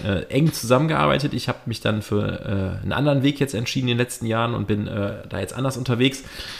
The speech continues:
Und, ähm, ja, aber das, das Schöne ist, dass, ähm,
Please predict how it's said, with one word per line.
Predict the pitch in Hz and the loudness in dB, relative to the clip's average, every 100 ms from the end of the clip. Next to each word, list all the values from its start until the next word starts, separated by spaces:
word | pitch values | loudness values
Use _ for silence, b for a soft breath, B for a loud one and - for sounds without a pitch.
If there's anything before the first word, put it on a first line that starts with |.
| B B | B B
Und, | - 120 117 113 - | 2 6 8 6 4
ähm, | 110 110 104 B B B | 4 6 4 B B B
ja, | 131 185 | 4 8
aber | 151 | 6
das, | 131 - | 4 0
das | 117 - | -2 4
Schöne | 180 202 | 6 6
ist, | 165 - | 2 2
dass, | 127 - - | 0 0 0
ähm, | 110 113 | 2 2